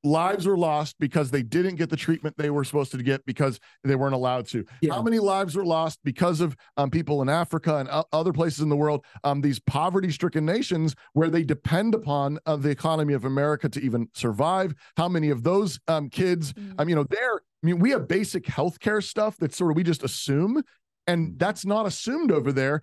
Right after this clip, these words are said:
Speaker 1: And if you don't get it, people die of malaria. People die of these preventable diseases.
Speaker 2: Yeah.
Speaker 1: And,
Speaker 3: Mm.
Speaker 1: and millions of them did die because we shut everything down.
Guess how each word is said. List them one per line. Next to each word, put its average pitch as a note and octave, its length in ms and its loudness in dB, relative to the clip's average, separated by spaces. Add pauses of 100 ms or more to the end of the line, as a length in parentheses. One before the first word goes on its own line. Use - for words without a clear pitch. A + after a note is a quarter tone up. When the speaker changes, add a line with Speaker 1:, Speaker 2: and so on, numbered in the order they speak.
(140)
Speaker 1:
And D#3+ 100 0
if D3+ 80 0
you A3+ 60 2
don't G#3+ 300 -2
get B3+ 240 2
it, G#3+ 180 0
people F#3 240 0
die E3+ 280 0
of F3+ 120 -2
malaria. B2 480 0
People E3 280 -4
die F#3 320 0
of A3+ 120 0
these D#3+ 220 0 (200)
preventable E3+ 540 2
diseases. C#3+ 640 0
Speaker 2:
Yeah. B2+ 260 0 (280)
Speaker 1:
And, F3+ 180 2
Speaker 3:
Mm. F#3 160 -10
Speaker 1:
and D#3+ 260 2 (200)
millions B3+ 280 0
of G3+ 200 -4
them G3+ 260 4
did E3 300 0
die A#2+ 420 -4 (380)
because D#3+ 720 2 (140)
we D3+ 100 6
shut D3+ 300 -2
everything B2+ 440 0
down. A2+ 300 -2